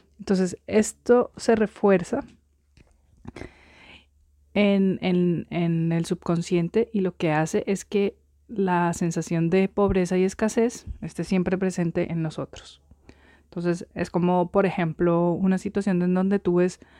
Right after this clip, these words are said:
tus bolsillos, eh, vacíos y los ves una y otra vez vacíos, no tienes dinero,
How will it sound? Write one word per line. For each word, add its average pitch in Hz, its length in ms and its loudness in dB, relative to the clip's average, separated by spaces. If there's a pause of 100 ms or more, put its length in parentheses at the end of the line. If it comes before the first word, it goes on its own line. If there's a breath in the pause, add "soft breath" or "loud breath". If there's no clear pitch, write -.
(240 loud breath)
tus 208 160 -4
bolsillos, 196 520 -2
eh, 196 240 -2
vacíos 254 880 -4 (140)
y 196 100 -8
los 185 160 -6
ves 180 200 -6
una 196 380 -4
y 196 60 -6
otra 190 220 -8
vez 185 180 -8
vacíos, 190 480 -6
no 180 120 -6
tienes 175 280 -8
dinero, 180 480 -4